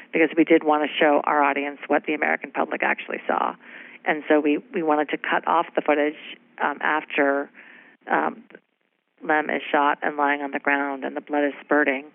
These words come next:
you know, how long, the camera rolls for quite a long time,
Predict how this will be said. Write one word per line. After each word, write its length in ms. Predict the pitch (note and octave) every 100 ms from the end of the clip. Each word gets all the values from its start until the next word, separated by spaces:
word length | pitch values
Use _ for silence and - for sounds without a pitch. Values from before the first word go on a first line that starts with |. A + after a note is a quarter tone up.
| - - - -
you 80 | D#3
know, 240 | C#3 D3+ - -
how 180 | - D#3+
long, 360 | D3+ D#3+ D#3 C3+ _
the 60 | E3+
camera 340 | - F#3+ F3
rolls 240 | D#3+ D#3+ -
for 100 | D3+
quite 240 | - D3
a 40 |
long 260 | C#3 C#3+ C#3+
time, 340 | D3+ D3 A#2